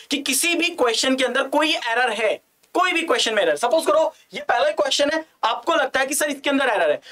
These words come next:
तो आप इस वाले ऑप्शन पे जाकर के इसे क्या कर सकते हैं, रिपोर्ट। रिपोर्ट करेंगे तो यहाँ पे आपको सीधे सीधे सेलेक्ट करना है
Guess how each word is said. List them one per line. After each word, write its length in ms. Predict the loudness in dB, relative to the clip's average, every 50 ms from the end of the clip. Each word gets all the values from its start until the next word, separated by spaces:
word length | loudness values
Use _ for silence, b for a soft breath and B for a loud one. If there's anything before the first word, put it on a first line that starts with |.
| B B
तो 60 | 0
आप 240 | 2 2 2 0 0 -2
इस 280 | -4 -4 -4 -4 -2 0
वाले 300 | 2 2 2 2 2 2
ऑप्शन 360 | 2 2 0 0 -2 -2 -2
पे 120 | 0 0
जाकर 300 | 0 2 2 2 0 0
के 120 | 0 0 -2
इसे 200 | -2 0 0 0
क्या 460 | 0 -2 -4 -8 -8 -4 0 0 2
कर 120 | 2 0
सकते 180 | -2 -2 -2 0
हैं, 80 | 0
रिपोर्ट। 1040 | 0 0 0 2 2 2 2 2 -2 _ _ _ _ _ _ -18 -16 -16 -14 -6 -4
रिपोर्ट 360 | -4 0 2 2 2 2 0
करेंगे 380 | 0 -2 0 0 0 0 0 0 -2 B B B
तो 60 | -2 -2
यहाँ 360 | 0 0 0 2 2 2 0
पे 100 | 0 0
आपको 260 | -2 -2 -2 -2 -2
सीधे 240 | -2 -2 -2 -2 -2
सीधे 240 | -2 -2 -2 -2 -2
सेलेक्ट 320 | 0 0 0 0 0 0
करना 240 | 0 0 2 2 2
है 140 | 0 0